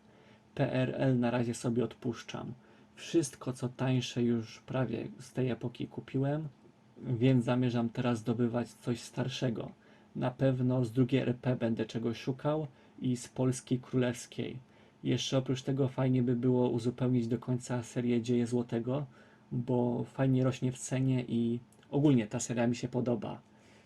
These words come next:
Jest jeszcze w miarę łatwo dostępna i to jest główny plus. Z kolei polscy królowie i książęta, no to już dużo większy wydatek i w komplecie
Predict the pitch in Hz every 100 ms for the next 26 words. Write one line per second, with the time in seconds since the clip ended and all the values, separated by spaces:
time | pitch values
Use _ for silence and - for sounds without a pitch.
0 | - - 131 127 135 127 127 - 131 123
1 | 113 127 123 123 123 131 - 127 120 -
2 | 135 120 - 107 104 - - - - 123
3 | 127 127 113 107 - - - - - _
4 | - 131 117 120 - 131 147 - - -
5 | - - _ _ _ _ _ - - -
6 | 135 135 143 131 143 135 - 135 - 139
7 | 131 131 - 131 123 135 131 135 131 127
8 | 123 123 123 117 127 123 120 131 123 -
9 | 120 113 120 120 123 - 117 113 - 123
10 | 117 131 127 127 - 131